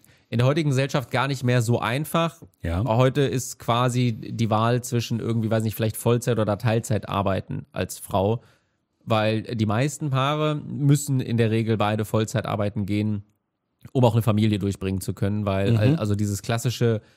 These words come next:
Speaker 1: äh, der Mann als Alleinverdiener eigentlich gar nicht mehr, gar nicht mehr denkbar für die allermeisten Familien. Da muss man schon,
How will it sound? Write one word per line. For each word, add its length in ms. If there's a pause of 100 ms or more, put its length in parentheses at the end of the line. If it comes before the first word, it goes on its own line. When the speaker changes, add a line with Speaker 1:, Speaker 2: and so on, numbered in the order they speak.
(400)
Speaker 1:
äh, 100
der 120
Mann 260
als 280
Alleinverdiener 1000
eigentlich 520
gar 180
nicht 220
mehr, 540
gar 160
nicht 120
mehr 120
denkbar 320
für 80
die 100
allermeisten 460
Familien. 240
Da 80
muss 160
man 100
schon, 360